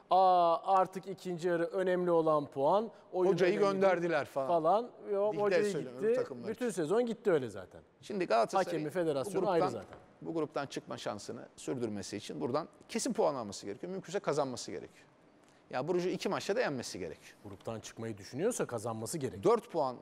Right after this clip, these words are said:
Speaker 2: iki Bruges maçında en azından üçüncülüğü cebe koyacak
Speaker 1: O
Speaker 2: uefa
Speaker 1: tamam.
Speaker 2: Ligi'ne devam etmek.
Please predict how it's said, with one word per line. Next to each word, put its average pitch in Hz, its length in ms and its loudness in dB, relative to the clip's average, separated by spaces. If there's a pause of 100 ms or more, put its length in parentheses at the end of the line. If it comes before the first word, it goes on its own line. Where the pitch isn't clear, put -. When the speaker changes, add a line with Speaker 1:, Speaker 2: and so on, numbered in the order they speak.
(140)
Speaker 2:
iki 131 220 -10
Bruges 113 240 -8
maçında 127 400 -8
en 196 180 -4
azından 156 440 -2
üçüncülüğü 165 460 -4
cebe 147 200 2
koyacak 107 300 -2
Speaker 1:
O 170 40 0
Speaker 2:
uefa 151 180 0
Speaker 1:
tamam. 147 180 -2
Speaker 2:
Ligi'ne 202 120 -14
devam 127 220 -8
etmek. - 100 -14